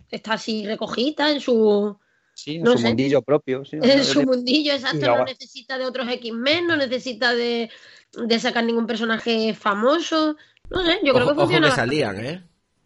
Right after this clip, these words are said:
Speaker 3: Lo que pasa es que no los has visto. Quiero decir, que los han quitado el montaje final, pero estaba, eh, o eso leí por ahí, que estaba Jon Hamm, el de, el de la serie esta de los fumadores, joder, eh,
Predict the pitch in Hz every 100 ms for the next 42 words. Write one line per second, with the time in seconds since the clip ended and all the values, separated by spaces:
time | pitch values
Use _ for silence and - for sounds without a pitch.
0 | _ - 104 - 101 117 127 131 143 139
1 | 117 120 131 - - _ _ _ _ _
2 | _ _ - 202 - 127 123 - - -
3 | 233 120 117 135 131 143 143 147 139 117
4 | 131 127 113 113 117 - 85 87 104 101
5 | 110 113 113 110 110 117 - _ _ _
6 | _ _ _ - 110 107 107 101 95 90
7 | 110 113 139 139 143 107 110 151 104 98
8 | 107 120 123 - 139 131 - - 95 90
9 | 90 78 76 60 57 50 50 50 - _
10 | _ - - _ _ _ _ _ - 87
11 | 92 92 98 113 110 117 117 107 104 -
12 | 107 107 104 69 - 69 87 - - -
13 | - - -